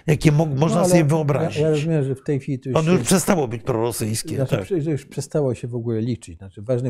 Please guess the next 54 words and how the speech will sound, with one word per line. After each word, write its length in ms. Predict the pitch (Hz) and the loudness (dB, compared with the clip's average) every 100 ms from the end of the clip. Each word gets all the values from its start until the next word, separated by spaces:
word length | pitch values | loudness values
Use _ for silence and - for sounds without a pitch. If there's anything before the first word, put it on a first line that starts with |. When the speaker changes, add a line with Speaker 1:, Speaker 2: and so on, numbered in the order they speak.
| 110 | -6
Speaker 2:
jest, 140 | 113 | -8
żeby 320 | 127 117 104 101 | -6 -6 -4 -6
zniszczyć, 680 | 92 110 139 - 139 127 - _ _ _ _ | -8 -8 -10 -8 -8 -8 -12 _ _ _ _
żeby 140 | 120 117 | -6 -4
ile 280 | 147 127 120 | -2 -2 0
się 60 | |
Speaker 1:
No 80 | 147 | 0
tak, 140 | - | 2
Speaker 2:
da, 100 | 135 | 2
znaczy, 160 | 135 131 | 2 0
Speaker 1:
ale 260 | 131 139 135 | 0 -2 -2
no, 80 | 135 | 0
Speaker 2:
ma 120 | 139 | 0
być 180 | 143 - | 0 -4
przykład, 560 | - 160 135 101 80 | -2 -2 0 -4 -8
prawda? 220 | - 95 | -8 -4
Speaker 1:
ale 220 | - 117 131 | -2 0 2
Speaker 2:
To 100 | 127 | 2
Speaker 1:
no 60 | |
Speaker 2:
już 100 | 139 | 2
Speaker 1:
tak, 260 | 175 170 120 | 0 -4 -4
no, 200 | 117 110 | -6 -6
no, 160 | 123 123 | -10 -10
no, 120 | 127 | -10
no 80 | 127 | -4
Speaker 2:
No 100 | 127 | -2
Speaker 1:
tak, 180 | 127 233 | 0 0
Speaker 2:
wiesz, 80 | 156 | 0
Speaker 1:
no, 140 | 139 | -2
Speaker 2:
tak, 80 | 131 | -2
Speaker 1:
to 40 | 127 | -4
Speaker 2:
tak. 80 | |
Speaker 1:
obrona 360 | 127 127 135 135 | -2 -2 -2 -2
prawosławnych 680 | 135 127 131 120 123 104 131 | -4 -4 -2 -2 -2 -2 -4
polegała 480 | 131 123 117 117 120 | -4 -4 -4 -4 -4
na 100 | 120 | -4
zburzeniu 480 | 110 117 131 120 113 | -2 0 2 2 0
i 60 | 123 | 0
wymordowaniu 680 | 123 117 113 117 107 110 151 | 0 -2 -4 -4 -4 -2 0
Siczy 380 | 208 180 139 - - - - | 2 4 2 -2 -8 -12 -8
Speaker 2:
No. 160 | 117 | -4
Speaker 1:
przez 180 | 110 131 | 0 0
Katarzynę 560 | 104 117 120 113 127 120 | 0 0 0 0 -2 0
drugą, 360 | 117 110 110 | 0 0 -2
więc 180 | 110 117 | -4 -6
to 60 | 131 | -2
jest 100 | 123 | -2
dokładnie 400 | 135 135 113 135 | -2 -2 -2 -2
Speaker 2:
Tak, 60 | 127 | -2
Speaker 1:
ten 140 | 143 | -2
sam 220 | 156 185 | 0 0
model, 280 | 214 156 135 | 2 2 -2
Speaker 2:
tak. 80 | 120 | -2
Speaker 1:
ale, 180 | 139 | -2